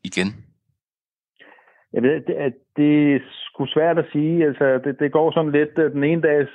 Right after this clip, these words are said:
Speaker 2: øh, tænker jeg, om det, det bliver sgu nok nogenlunde, som det plejer, og dagen efter, så tænker man, "Åh, ja, det hele, det ramler." Altså, det, det, det her, altså, det får jo store, øh, konsekvenser for, for alle, det her, så, og det, det kan jo, og det kan, og det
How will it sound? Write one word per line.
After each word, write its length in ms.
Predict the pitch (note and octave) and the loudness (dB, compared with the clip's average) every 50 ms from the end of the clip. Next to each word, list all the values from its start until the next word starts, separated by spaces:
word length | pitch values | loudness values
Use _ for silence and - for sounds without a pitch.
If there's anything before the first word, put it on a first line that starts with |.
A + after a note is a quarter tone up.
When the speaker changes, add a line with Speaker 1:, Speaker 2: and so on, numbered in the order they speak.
| - _ _ - | -16 _ _ -6
Speaker 2:
øh, 180 | D#3 C#3+ C3+ C3 - | -4 -2 -4 -2 -2
tænker 220 | C3+ C3+ C3+ D3+ | -2 0 2 2
jeg, 100 | D3 C3 | 4 4
om 140 | B2 B2+ B2+ | 4 2 2
det, 220 | B2 D3+ D3+ D3 D3 | 0 0 0 0 -2
det 100 | D3+ D3 | -4 -2
bliver 160 | D#3 D#3 D3+ | 0 0 0
sgu 120 | - - | 0 0
nok 160 | C#3 C#3 C3+ | 0 0 0
nogenlunde, 320 | D3 D3 D3 D3 D3 D3 C3 | 0 0 0 0 0 -2 -2
som 160 | D#3+ D3+ C3 | -4 -4 -4
det 80 | B2+ G#2+ | -4 0
plejer, 280 | - A#2+ A#2+ C3 C#3+ | 0 2 2 4 2
og 640 | D3 C#3+ C#3 C3+ C3+ A#2+ - - - - C3 B2 - | 2 4 4 4 2 2 0 -6 -14 -18 -10 -4 -2
dagen 220 | D3 D3 D3+ C#3+ | 0 0 2 2
efter, 220 | C#3 B2+ - - | 2 2 0 -4
så 120 | C3+ - C#3+ C3+ | -10 -12 -8 -4
tænker 220 | D3 C#3+ C3+ C#3 | -2 0 0 0
man, 140 | C3 B2 B2 | 0 2 2
"Åh, 160 | C3 C#3 C#3 C3+ C3+ B2 | 2 2 0 -2 -2 -2
ja, 100 | A#2+ B2 | -2 -2
det 120 | C3+ C3 | -2 -2
hele, 180 | B2+ C3+ C3+ C3+ | -4 -4 -4 -4
det 140 | C#3+ C3+ C3 | -2 0 0
ramler." 280 | B2+ B2 C3 C#3 C#3+ - _ _ _ _ _ _ _ _ _ _ _ _ _ _ _ - | 0 0 -2 -4 -6 -8 _ _ _ _ _ _ _ _ _ _ _ _ _ _ _ -8
Altså, 180 | B2+ - - C3+ | -4 0 0 0
det, 200 | B2+ D3 D3 B2 | 0 0 0 0
det, 200 | C#3 C3+ C3+ C3 | 2 0 2 2
det 140 | C#3+ C#3 C#3 | 2 2 2
her, 280 | D3 D3+ D3 C#3+ C3+ | 4 2 4 2 2
altså, 180 | B2+ A#2 - C3+ | 2 0 -2 -2
det 140 | B2 C3+ B2+ | -4 -2 0
får 140 | - C#3+ C#3 | 2 2 2
jo 60 | C3 | 2
store, 360 | B2+ - C#3 C#3 D#3 E3 D#3 C3+ - - - - _ _ _ - - | 2 2 2 2 2 2 0 -2 -4 -10 -20 -20 _ _ _ -12 -8
øh, 260 | C#3 C3+ B2+ B2+ A#2+ A#2 | -4 -4 -2 -2 -4 -4
konsekvenser 680 | - B2+ B2+ - - B2 - D3 D3 D3 - - C#3+ C3 - - | -4 -6 -6 -6 -8 -6 -4 -4 -4 -4 -6 -10 -12 -12 -10 -8
for, 120 | A#2+ A2+ A2+ - - _ _ _ _ _ _ _ _ - _ _ _ _ _ _ | -8 -6 -6 -8 -12 _ _ _ _ _ _ _ _ -20 _ _ _ _ _ _
for 100 | D3+ D3+ | 0 2
alle, 360 | B2+ B2+ B2+ C#3 D#3 D3 C#3 - - | 4 4 4 4 2 2 0 -2 0
det 120 | - C#3+ B2+ | 0 2 4
her, 240 | C3+ C#3+ D3+ C3+ - - | 4 4 2 2 0 0
så, 100 | C#3+ C3+ C3 B2+ B2+ B2 A#2+ A#2 A2+ C#3 | 2 2 4 4 4 2 2 0 -2 -6
og 80 | C#3+ - | -6 -2
det, 120 | - C#3+ C3 - _ - - - | -2 -2 -4 -4 _ -20 -8 -6
det 160 | - C3+ - - | -6 -6 -2 0
kan 100 | D#3 D3 | 2 4
jo, 280 | C3+ B2 A#2 A2 G#2 - - - - - - - | 4 4 2 2 0 -4 -10 -18 -20 -20 -18 -12
og 180 | - - A#2 | -12 -8 -6
det 140 | - - - | -6 -2 0
kan, 220 | D3+ C#3+ D#3 F3 | 2 2 2 2
og 100 | E3+ C3 | 0 0
det 120 | C3 B2+ | 0 0